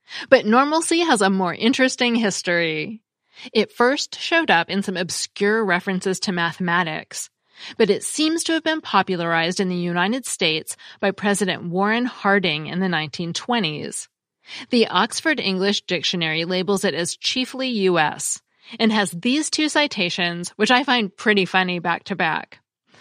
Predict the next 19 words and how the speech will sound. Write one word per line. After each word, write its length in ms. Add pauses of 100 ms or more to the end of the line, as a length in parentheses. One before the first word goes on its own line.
(280)
First, 360
in 200
nineteen 380
twenty, 460 (180)
Harding 360
said, 320
quote, 420 (380)
"America's 600
present 440
need 320
is 160
not 340
heroics 640
but 200
healing, 640 (360)
not 280
nostrums 760
but 220
normalcy, 1000